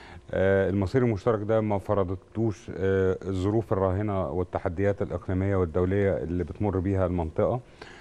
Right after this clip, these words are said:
ولكن فرضوا، آه، تاريخ طويل جدًا، آه، من، آه، وحدة، آه، آه، وادي النيل.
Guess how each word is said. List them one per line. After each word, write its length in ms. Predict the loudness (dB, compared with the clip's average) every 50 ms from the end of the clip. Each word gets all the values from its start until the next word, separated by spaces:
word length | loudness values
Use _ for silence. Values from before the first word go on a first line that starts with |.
| -20 -20 -16 -4
ولكن 680 | 0 2 4 4 4 2 2 -2 -2 0 -2 -2 -2 -4 -6
فرضوا، 720 | -4 0 2 4 4 4 2 2 0 0 0 -2 -2 -4 -4
آه، 300 | -2 0 0 2 2 0
تاريخ 360 | 0 0 0 0 0 -2 -2
طويل 380 | 0 0 2 2 2 0 -2 -2
جدًا، 560 | -4 -4 -4 -2 -4 -2 -2 -2 -4 -4 -4 -4
آه، 280 | -4 -4 -2 -4 -4 -6 -10 -16 -18 -18 -18 -18 -20 -20 -20 -10 -4
من، 380 | 0 2 2 2 2 2 0 -2
آه، 560 | -2 -2 0 0 2 2 2 2 2 2 2 2
وحدة، 440 | 4 4 2 2 2 -2 -2 -2 -2 -4 -12 -8
آه، 1400 | -2 0 2 4 4 4 4 4 2 2 2 0 0 0 0 0 0 0 0 0 -2 -2 -4 -4 -2 -2 0 0 0
آه، 40 | 2
وادي 280 | 2 2 2 2 2
النيل. 360 | 0 0 0 0 -2 -4 -6